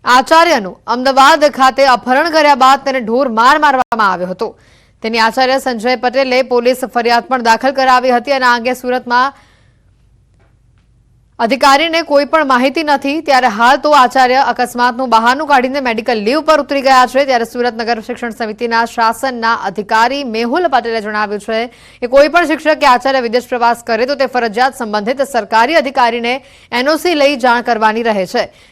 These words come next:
જાણ કર્યા વગર કે ગેરરીતિપૂર્વક વારંવાર રજા પર જતા હોવાની ફરિયાદને લઈને સઘન તપાસ શરૂ કરાઈ છે.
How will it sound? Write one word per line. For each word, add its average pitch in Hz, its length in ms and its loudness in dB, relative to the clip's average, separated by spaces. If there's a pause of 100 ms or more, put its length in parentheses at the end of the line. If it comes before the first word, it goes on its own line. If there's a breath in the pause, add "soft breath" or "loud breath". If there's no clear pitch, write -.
(100)
જાણ 247 320 2
કર્યા 349 240 2
વગર 294 340 2
કે 302 100 -2
ગેરરીતિપૂર્વક 262 800 0
વારંવાર 254 420 2
રજા 226 260 0
પર 233 160 -4
જતા 214 300 -2
હોવાની 214 360 -6
ફરિયાદને 202 500 -4
લઈને 247 360 -2 (280 loud breath)
સઘન 285 380 0
તપાસ 254 420 2
શરૂ 240 300 -2
કરાઈ 196 320 -2
છે. 226 220 -6